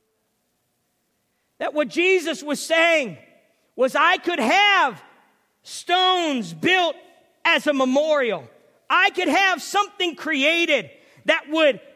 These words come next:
bring praise to my name." And I'm glad that we have some of those things. But if this building ever crumbles, if you can never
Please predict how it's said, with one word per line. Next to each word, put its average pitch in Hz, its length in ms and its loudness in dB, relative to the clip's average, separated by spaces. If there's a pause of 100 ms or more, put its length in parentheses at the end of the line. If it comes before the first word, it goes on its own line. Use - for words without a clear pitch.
(200)
bring 339 680 0 (240)
praise 370 800 -2
to 339 120 -4
my 285 220 0
name." 277 520 -2 (340)
And 311 140 2
I'm 294 160 -2
glad 339 540 2 (160)
that 294 180 -2
we 277 160 -2
have 320 360 0
some 320 220 -2
of 285 80 -2
those 269 300 -4
things. 233 560 -6 (680)
But 320 160 -6
if 269 180 -10
this 381 280 -4
building 359 640 -4
ever 359 320 0
crumbles, 262 800 -8 (380)
if 302 160 -4
you 415 240 2
can 370 180 -4
never 415 440 2